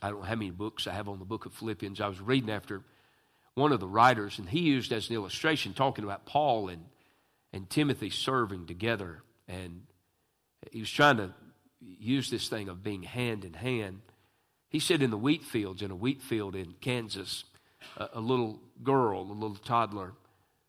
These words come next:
she got lost, wandered out into the wheat field. Of course, the wheat up over her head.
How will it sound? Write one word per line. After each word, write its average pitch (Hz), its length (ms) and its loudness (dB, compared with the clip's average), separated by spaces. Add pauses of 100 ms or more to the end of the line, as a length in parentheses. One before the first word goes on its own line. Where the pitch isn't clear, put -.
(440)
she - 180 -6
got 117 240 -2
lost, 113 640 2
wandered 107 380 -6
out 101 220 0
into 92 220 -8
the 92 80 -10
wheat 110 260 -6
field. 95 380 -8
Of - 80 -20
course, 107 240 -6
the 107 100 -6
wheat 104 300 -2
up 95 120 -10
over 101 360 -6
her 92 60 -12
head. 107 340 -4